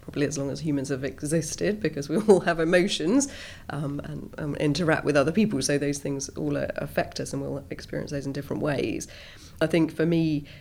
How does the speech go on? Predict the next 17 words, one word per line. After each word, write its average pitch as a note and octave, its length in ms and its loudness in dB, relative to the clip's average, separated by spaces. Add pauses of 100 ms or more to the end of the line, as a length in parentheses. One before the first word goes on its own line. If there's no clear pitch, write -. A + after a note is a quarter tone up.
(440)
thinking D#3+ 280 4
about D#3 300 4
that, C#3 140 2
you D#3+ 80 4
know, C3 80 6
in C#3 60 4
more D3+ 160 4
than C#3+ 80 4
three D#3 220 2
hundred C#3+ 200 2
million D3+ 320 4
people C#3+ 300 0
around C3+ 240 -4
the C3 80 -2
world D#3+ 560 4
experience - 460 -2
depression - 580 -6